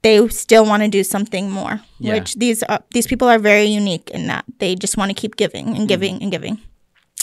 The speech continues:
Speaker 1: Um, we have patrol volunteers and we have administrative volunteers, and they are both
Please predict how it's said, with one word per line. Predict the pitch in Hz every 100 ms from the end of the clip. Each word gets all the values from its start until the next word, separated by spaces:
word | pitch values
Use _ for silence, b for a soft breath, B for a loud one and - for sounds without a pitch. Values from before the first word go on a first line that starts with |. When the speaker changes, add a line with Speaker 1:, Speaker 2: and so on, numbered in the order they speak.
| -
Speaker 1:
Um, | - 208 190 226 B B B B
we | 254 262
have | 247 226 220 - -
patrol | 220 - 196 196
volunteers | 233 226 262 320 381 494 - -
and | 220 214
we | 208
have | 214 196
administrative | 202 208 196 - - - -
volunteers, | - - - - - 247 - _ _ _ _ _ _
and | - 208 202 190 208 - - _ _ _ - _ -
they | 214
are | 208
both | 208 220 214 214